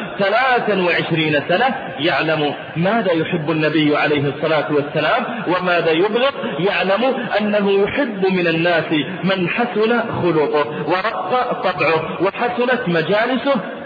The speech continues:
وهو عليه الصلاة والسلام طيب لا يحب إلا طيبا.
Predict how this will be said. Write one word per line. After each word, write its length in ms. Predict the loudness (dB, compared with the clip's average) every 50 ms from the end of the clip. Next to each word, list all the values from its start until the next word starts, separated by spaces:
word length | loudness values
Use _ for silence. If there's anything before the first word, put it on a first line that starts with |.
| -12 -12 -12 -12 -10 -6 -4
وهو 280 | -2 0 0 0 0
عليه 300 | 0 2 2 0 0 0
الصلاة 460 | 0 -2 -4 -2 -2 0 2 2 0 0
والسلام 640 | 0 -2 -2 -2 -2 -2 0 2 2 2 2 2 0 -2 0 0
طيب 580 | 0 0 0 0 0 2 2 2 2 0 -2 -4 -6 -10 -12 -12 -12 -12 -10 -4 -2
لا 160 | 0 2 2
يحب 420 | 2 2 2 2 0 0 0 0 0
إلا 260 | 2 2 2 2 0
طيبا. 680 | 0 0 0 2 2 2 2 2 2 2 2 2 0 -2